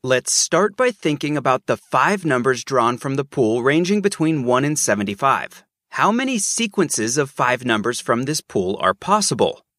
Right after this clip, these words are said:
Well, there are seventy-five numbers that can be drawn first. After drawing that initial number, there are seventy-four numbers that can be drawn second,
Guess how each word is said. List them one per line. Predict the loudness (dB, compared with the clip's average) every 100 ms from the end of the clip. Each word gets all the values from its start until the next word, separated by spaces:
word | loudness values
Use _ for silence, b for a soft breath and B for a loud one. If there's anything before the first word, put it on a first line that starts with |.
| -6
Well, | 0 0 -2
there | 0 0 2
are | 0 0
seventy-five | -2 0 2 0 -2 0 0 2
numbers | 0 0 0 0
that | -2 -2
can | -2
be | -2 -2
drawn | 0 0 2 -2
first. | -2 0 0 -4 -10 -12 _ _
After | -2 -2 0 -2
drawing | 0 0 0 0 -2
that | -2
initial | 0 -2 -4 -4
number, | -2 0 0 0 0
there | 0 2
are | 0 0
seventy-four | 0 0 0 -2 -4 -2 0 2
numbers | 2 2 2 0
that | -2 -2
can | -4
be | -4 -4
drawn | 0 0 0
second, | 0 0 0 -4 -10